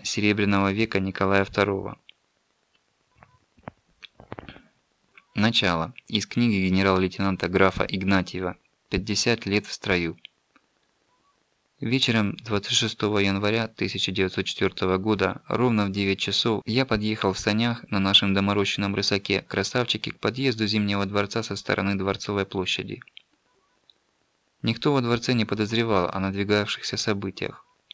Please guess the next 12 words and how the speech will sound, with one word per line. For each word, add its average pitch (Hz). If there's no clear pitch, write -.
Бал, 120
на 123
котором 117
я 110
был 104
одним 104
из 101
распорядителей 101
танцев, 101
начинался 113
как 101
обычно. 95